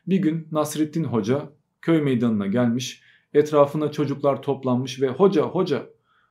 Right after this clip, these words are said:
bana düdük alır mısın?" demişler. Ama hiçbiri para vermemiş.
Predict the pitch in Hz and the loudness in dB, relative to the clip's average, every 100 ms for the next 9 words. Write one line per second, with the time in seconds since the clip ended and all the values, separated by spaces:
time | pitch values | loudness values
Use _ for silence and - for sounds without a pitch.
0 | _ 131 147 180 196 165 190 196 180 190 | _ 2 6 6 4 2 0 2 4 6
1 | 139 123 113 98 87 - - - - _ | 4 0 -2 -2 -4 -8 -10 -12 -16 _
2 | _ _ _ _ - 135 131 127 185 - | _ _ _ _ -4 -2 -2 -4 -4 -2
3 | 127 104 101 127 165 160 135 98 - - | -2 -2 0 2 4 2 2 -2 -6 -12
4 | - | -16